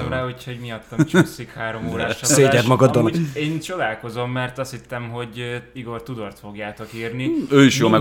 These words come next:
Speaker 1: megoldás
Speaker 2: minden
Speaker 1: egyébként.
Speaker 2: egyes, ö, héten ő folyt a csapból, meg mindenhonnan, hogy micsoda zseni, és hogy tudta ezt a Veronát ilyen látványos és nézhető csapat
Speaker 3: Tibi, fölírta?
Speaker 2: tenni.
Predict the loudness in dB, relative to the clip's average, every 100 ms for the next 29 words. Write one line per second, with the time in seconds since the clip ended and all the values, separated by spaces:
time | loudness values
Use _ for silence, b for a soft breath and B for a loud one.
0 | 6 6 4 2 -4 -4 -2 -2 -2 -4
1 | -4 -4 -8 -12 -12 -8 -8 -8 -10 -14
2 | -18 -14 -12 -12 -12 -12 -14 -14 -16 -16
3 | -16 -12 -12 -10 -10 -8 -8 -10 -10 -8
4 | -8 -8 -8 -10 -10 -10 -12 -12 -12 -14
5 | -16 -16 -14 -12 -12 -14 -16 -18 -18 -20
6 | -18 -18 -18 -18 -14 -12 -12 -14 -14 -14
7 | -10 -6 -6 -8 -12 -12 -12 -18 -20 -20
8 | -20 b b b b -12 -12 -12 -16 -18
9 | -18 -8 0 0 2 0 0 -2 -6